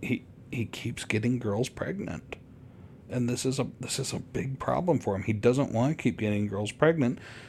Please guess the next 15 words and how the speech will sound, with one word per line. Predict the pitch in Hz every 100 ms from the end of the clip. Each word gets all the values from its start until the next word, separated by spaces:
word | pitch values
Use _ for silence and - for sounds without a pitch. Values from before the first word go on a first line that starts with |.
| -
so | - -
do | 139 143 151
something | - 147 - 120
about | 98 98 95
it, | 92 -
buddy. | 95 98 117 120 -
Snip, | - - 127 143 -
snip. | - 151 123 -
You | 110
know, | 107 104 113 101
th-, | 107 123 - 110
get | 117 -
yourself | 151 - - - -
fixed. | 117 113 - - - - - - - - - -
And, | 117 110 104 101 95